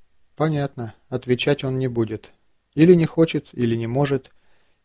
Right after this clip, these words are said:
или ему просто всё равно, и он не видит в этом никакой необходимости".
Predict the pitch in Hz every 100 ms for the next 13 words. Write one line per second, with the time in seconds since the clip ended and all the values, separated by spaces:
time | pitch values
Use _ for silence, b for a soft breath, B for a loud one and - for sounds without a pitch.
0 | - 170 190 180 175 175 165 160 - 147
1 | 143 151 165 - 127 131 127 131 156 156
2 | 143 143 143 139 - 139 147 123 127 117
3 | 117 - 123 117 110 107 - 113